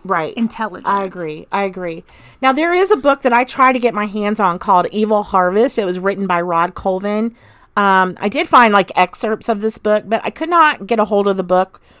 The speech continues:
Speaker 1: right now. You know, um, Amazon's not doing any kind of shipping. The library didn't have it. I probably could have downloaded it on my Kindle, but I really don't like reading on my Kindle.
Speaker 2: No, neither do I.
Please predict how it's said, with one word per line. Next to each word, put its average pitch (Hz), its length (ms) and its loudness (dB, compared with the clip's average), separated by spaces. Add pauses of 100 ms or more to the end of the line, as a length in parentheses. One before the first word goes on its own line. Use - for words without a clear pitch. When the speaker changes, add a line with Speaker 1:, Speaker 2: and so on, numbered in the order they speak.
(100)
Speaker 1:
right 208 220 0
now. 196 380 4
You 202 120 -8
know, 190 280 -4 (100)
um, 190 240 0
Amazon's 208 560 0
not 190 180 0
doing 185 480 -2
any 190 260 -4
kind 180 440 -4
of 170 320 -2 (340)
shipping. 226 680 0 (240)
The 202 100 -4
library 202 440 4
didn't 196 220 -4
have 190 200 0
it. 196 60 0
I - 100 0
probably 285 320 6
could 214 160 -6
have 190 80 -4
downloaded 175 360 0
it 170 80 -4
on 165 120 -2
my 165 100 -6
Kindle, 170 300 -4
but 190 140 -10
I 226 80 -4 (100)
really 415 280 -4 (120)
don't 233 200 -8
like 214 200 -6
reading 208 240 -6
on 170 120 -4
my 165 100 -8
Kindle. 175 520 -14
Speaker 2:
No, 196 520 -12
neither 202 180 -16
do 185 120 -18
I. 170 280 -16